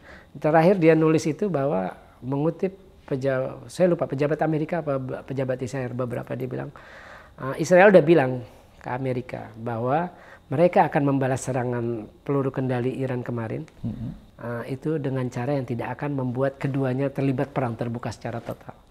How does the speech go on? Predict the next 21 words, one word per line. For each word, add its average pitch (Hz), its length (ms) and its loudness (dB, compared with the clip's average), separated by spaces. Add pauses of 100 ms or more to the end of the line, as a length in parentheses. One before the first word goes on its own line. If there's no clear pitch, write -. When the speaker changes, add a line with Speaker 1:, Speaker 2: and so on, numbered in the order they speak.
(180)
Speaker 2:
Hmm. 113 240 -2
Speaker 1:
Jadi 156 320 8
Israel 151 400 8
pun 214 100 10
juga 135 220 4
nggak 110 180 -6
mau. 113 400 -2 (380)
Speaker 2:
Hmm. 117 260 0
Speaker 1:
Artinya 208 380 8
begini 190 240 8
logikanya, 139 640 6 (520)
melawan 180 600 10
milisi 180 480 10
pro 170 240 8
Iran 160 340 8
aja 147 400 8
udah 165 220 6
keteteran, 151 640 6
apalagi 160 500 8
nih 226 140 10
lawan 156 420 8